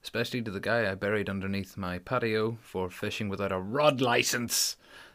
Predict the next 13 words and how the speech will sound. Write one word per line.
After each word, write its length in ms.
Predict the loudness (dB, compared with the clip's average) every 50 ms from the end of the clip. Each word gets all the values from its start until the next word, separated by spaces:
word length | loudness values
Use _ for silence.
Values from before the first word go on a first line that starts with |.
| -8
They 80 | -6 4
have 180 | 6 6 6 8
to 60 | 8
have 220 | 8 8 8 8 6
rules 500 | 6 8 8 8 8 10 8 8 8 6
for 100 | 2 4
fishing. 460 | 4 4 6 8 6 6 6 2 -2 -8 -18 -20 -20 -20 -20 -20 -20 -20 -20 -20 -20 -20 -20 -20 -12 -8
This 120 | -4 -4
is 100 | -4 -2
the 80 | -2 0
Miss 200 | 0 0 0 0
Groove 240 | -2 -2 -2 -2 -2
Podcast. 600 | 0 0 0 0 0 -2 -4 -4 -6 -8 -14